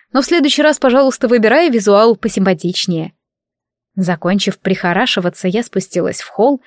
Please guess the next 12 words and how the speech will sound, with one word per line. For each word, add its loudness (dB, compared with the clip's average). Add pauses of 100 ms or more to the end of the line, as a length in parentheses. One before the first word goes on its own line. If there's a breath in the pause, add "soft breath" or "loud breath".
(260 soft breath)
где 2
уже 2
ждала 2
леди 0
Малива. 0 (840 soft breath)
"Недурно", — 4 (300)
окинув 0
меня 2
взглядом, 2
вынесла 0
она 2
вердикт. -2